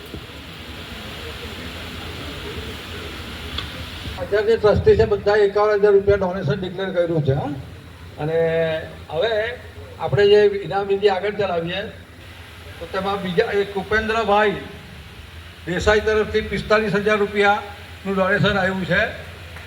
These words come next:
તો એમને બી જ્યારે આવી ઇનામ લેવા વિનંતી કરું છું, સન્માન. બીજા મારા ખાસ દિલીપભાઈ ગુણવંતભાઈ દેસાઈ, કે પોતાના એકાવન હજારની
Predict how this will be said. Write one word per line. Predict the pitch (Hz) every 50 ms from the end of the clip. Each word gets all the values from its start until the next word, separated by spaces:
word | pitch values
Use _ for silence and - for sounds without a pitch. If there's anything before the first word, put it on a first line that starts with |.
| - -
તો | 170
એમને | 165 165 180 190 208
બી | 208 208 214
જ્યારે | 208 208 208 214 202
આવી | 190 185 196 202 196
ઇનામ | 196 196 202 196 196
લેવા | 196 196
વિનંતી | 190 180 180 180 175 175 175
કરું | 165 175 170 156 131
છું, | 139 185 247 269 - - - - -
સન્માન. | 151 156 175 175 170 180 190 - - - - - - - - - - - - -
બીજા | 156 160 180 208 214 208
મારા | 208 208 214 220 202
ખાસ | - 185 190 208 214 208 220 -
દિલીપભાઈ | 175 185 208 220 - - 214 214 214 208
ગુણવંતભાઈ | 214 - - 208 214 220 - 214 214 214 214 202
દેસાઈ, | 202 196 - 208 214 196 156 - - - - - - - - - - - - - - - - - - - - - - -
કે | - 202
પોતાના | 202 202 190 180 180 - 220 214 220 220 226 226 226 226 233 226 233 226
એકાવન | 214 196 196 214 220 220 220 220
હજારની | 214 214 226 220 220 226